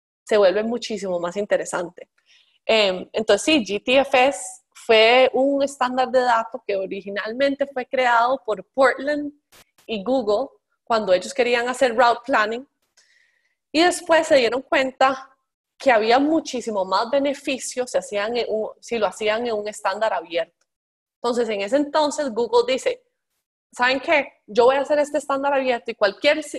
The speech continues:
cualquier agencia de transporte que, que decida darme los datos en esta manera,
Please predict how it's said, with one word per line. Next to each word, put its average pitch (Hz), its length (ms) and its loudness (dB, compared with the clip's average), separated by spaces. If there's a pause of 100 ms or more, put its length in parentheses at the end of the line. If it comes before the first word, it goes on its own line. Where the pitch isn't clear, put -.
(140)
cualquier 226 400 -2
agencia 294 480 -4
de 277 100 0
transporte 262 720 -2
que, 180 280 -6
que 180 60 -2
decida 277 600 0 (920)
darme 233 520 2
los 269 220 2
datos 240 340 0
en 170 140 -4
esta 196 260 0
manera, 294 480 0